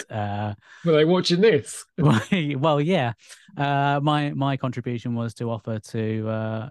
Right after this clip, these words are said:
Speaker 1: to interact, and we watched the Horns of Nimon. Me and Ben watched the Horns of Nimon together and did a commentary on it, which passed a couple of hours rather nicely.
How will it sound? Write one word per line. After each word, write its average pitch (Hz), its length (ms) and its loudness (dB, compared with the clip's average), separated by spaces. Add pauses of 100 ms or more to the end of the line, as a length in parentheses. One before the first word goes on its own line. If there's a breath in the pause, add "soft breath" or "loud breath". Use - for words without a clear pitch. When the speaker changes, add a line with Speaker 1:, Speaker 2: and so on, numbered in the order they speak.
(160)
Speaker 1:
to 107 340 -4 (100)
interact, 113 680 -2
and 104 340 -6
we 107 420 -6 (220)
watched - 380 -8
the 113 80 -2
Horns 113 240 -2
of 104 80 -8
Nimon. 110 440 -2
Me 113 140 -6
and 107 140 -4
Ben 110 200 -4
watched - 200 -6
the 110 180 -6
Horns 113 260 -4
of 117 80 -4
Nimon 113 280 -4
together 110 240 -6
and 110 80 -4
did 113 100 -2
a 107 60 -8
commentary 113 420 -4
on 98 100 -6
it, - 120 -10 (680)
which 107 260 -8
passed 98 300 -8
a 113 40 -8
couple 110 220 -8
of 104 80 -8
hours 107 460 -10
rather 104 240 -8
nicely. 104 380 -8